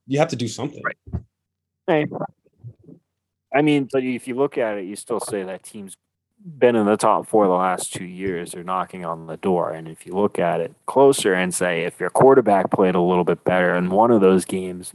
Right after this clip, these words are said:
Speaker 2: they should have been in the Super Bowl.
Speaker 1: Mm-hmm.
Speaker 2: Um, Aaron Rodgers, yes, I, I agree, Jamel. Sneaky bad leader. Uh, not a great winner either. He's won one Super Bowl.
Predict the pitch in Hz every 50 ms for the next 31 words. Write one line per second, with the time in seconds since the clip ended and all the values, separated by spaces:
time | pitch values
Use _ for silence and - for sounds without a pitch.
0 | _ - 90 90 87 - - 135 143 147 123 120 113 113 107 92 82 - - 110
1 | 95 - - - - 52 - - - - _ _ _ _ _ _ _ _ _ _
2 | _ _ _ 120 113 110 117 110 107 101 92 - 80 80 - - - - - -
3 | - _ _ _ _ _ _ _ - 117 117 117 120 120 113 113 117 113 101 113
4 | 117 107 101 101 - 113 110 113 117 113 110 - - 120 120 120 120 113 104 110
5 | 117 117 117 113 107 98 - - 113 110 110 110 113 113 107 - - - 143 135
6 | 123 - 135 123 123 123 123 117 110 113 117 120 117 117 117 123 127 _ _ _
7 | _ _ _ _ _ _ _ - 131 107 104 107 117 127 127 131 139 139 131 131
8 | 120 113 104 101 113 113 104 92 90 90 92 90 82 85 87 92 90 90 101 104
9 | 101 95 95 95 92 - - 101 87 95 - 104 104 104 110